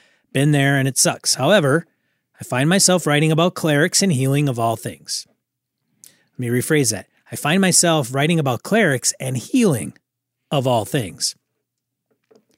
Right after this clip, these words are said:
In a, if in a combat-based game like D and D, and no one wants to be a second-class fighter coupled with a non-combat spell slinger, cleric. I do not see that as the player's fault.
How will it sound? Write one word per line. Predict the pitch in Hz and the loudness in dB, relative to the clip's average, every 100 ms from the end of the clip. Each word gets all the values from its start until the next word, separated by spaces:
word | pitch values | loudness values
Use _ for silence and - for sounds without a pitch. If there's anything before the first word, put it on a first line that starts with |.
| - | -4
In | 170 | 0
a, | 170 160 156 - | 2 2 0 2
if | 240 277 - | 2 2 0
in | 196 | 0
a | 180 | 0
combat-based | - 143 110 101 123 - _ _ _ _ 139 151 - | -2 -2 -2 -4 -6 -8 _ _ _ _ 0 2 0
game | - 120 117 | -2 0 0
like | 117 110 | -2 -2
D | 156 156 | 0 2
and | 143 | 2
D, | 135 113 123 - _ _ _ _ | 2 0 -2 -6 _ _ _ _
and | 120 135 | -4 0
no | 175 | 4
one | 208 | 4
wants | 180 170 160 | 4 2 0
to | 151 | 0
be | 147 135 | 0 2
a | |
second-class | 123 - 175 156 160 135 - | 2 0 -2 -4 -2 0 0
fighter | - 165 135 127 | 0 0 0 -2
coupled | - 156 180 170 | -2 -4 -2 0
with | 139 131 | 0 0
a | 123 | -2
non-combat | 113 117 135 175 180 - 131 127 123 120 | -4 -4 -2 0 -2 -2 -4 -2 -4 -4
spell | - - 202 | -2 -2 0
slinger, | 180 - 123 131 160 | 0 0 -2 -2 -4
cleric. | - 185 131 113 - - _ _ _ - | 0 0 2 -2 -6 -14 _ _ _ -6
I | |
do | 127 | 0
not | 160 190 196 | 2 2 2
see | - 175 | 2 2
that | 156 151 | 2 2
as | 151 127 | 0 0
the | 131 | -4
player's | - 107 110 117 - | -6 -8 -6 -6 -6
fault. | 160 135 - | -2 -2 -4